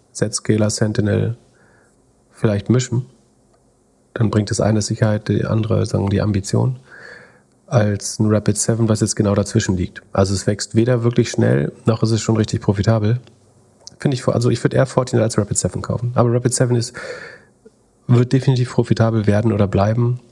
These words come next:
Ähm, ist nicht weit davon entfernt. Wird sich aber, glaub ich, nicht langfristig so gut entwickeln wie, wie Fortinet. Ansonsten sagen, wer sich die Mühe nicht machen will, für den ist immer noch,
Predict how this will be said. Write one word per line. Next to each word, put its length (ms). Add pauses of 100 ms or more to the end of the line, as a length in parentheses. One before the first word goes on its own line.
(160)
Ähm, 420
ist 140
nicht 160
weit 140
davon 160
entfernt. 500 (1700)
Wird 140
sich 120
aber, 120
glaub 180
ich, 60
nicht 260
langfristig 380
so 100
gut 160
entwickeln 360
wie, 120 (540)
wie 80
Fortinet. 480
Ansonsten 440
sagen, 220
wer 100
sich 120
die 100
Mühe 460
nicht 200
machen 240
will, 160
für 120
den 160
ist 140
immer 140
noch, 260